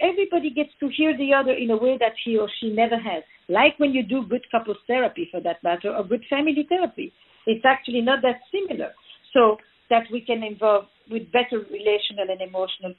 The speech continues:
training, so that we can create a space for that beautiful combination between, you know, connected and strong, which is something that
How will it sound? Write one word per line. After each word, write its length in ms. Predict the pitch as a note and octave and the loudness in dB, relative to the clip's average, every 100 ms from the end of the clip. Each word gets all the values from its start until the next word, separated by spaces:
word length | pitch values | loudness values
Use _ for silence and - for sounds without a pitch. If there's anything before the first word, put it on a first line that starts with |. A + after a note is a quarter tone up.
| - | 0
training, 400 | D#4+ D#4+ D#4 D4 - _ _ | 2 2 0 -4 -10 _ _
so 60 | C4 | 0
that 160 | A#3+ A#3+ - | 2 2 -2
we 100 | A#3 | -4
can 200 | C4 A#3+ | -4 -4
create 280 | - A#3+ A#3+ | -4 0 0
a 60 | B3 _ | -2 _
space 260 | G#3 G3+ A3+ _ _ - | -2 -2 -4 _ _ -6
for 100 | A#3+ | -2
that 200 | A#3 A#3 A#3 F3+ | 2 2 0 -12
beautiful 720 | F#3+ B3 E4 F4+ F4 F4 B3+ A#3 | -12 2 2 4 0 0 -2 -2
combination 760 | G#3+ G#3 G3+ F3+ F3 - A3 | -4 -4 -4 -2 -2 -4 -6
between, 600 | A3+ A#3 - G#3+ G#3+ A3+ A3+ _ _ _ _ | -6 -4 2 4 4 0 -6 _ _ _ _
you 200 | B3 A3+ | 0 0
know, 260 | F#3 F3+ - | 2 0 0
connected 520 | C#4 A#3 G3 - C4 C4 - C4 | 2 4 2 2 2 2 -4 -2
and 160 | C#4 C#4 - | -2 -2 -6
strong, 400 | F#4+ F4+ - - _ - - - | -2 -2 -2 -6 _ -20 -8 0
which 180 | A#3+ - | 0 0
is 120 | C4 - - | -4 -4 2
something 440 | E4 E4+ D#4+ C#4+ | 4 4 2 2
that 240 | B3 A#3+ | 6 6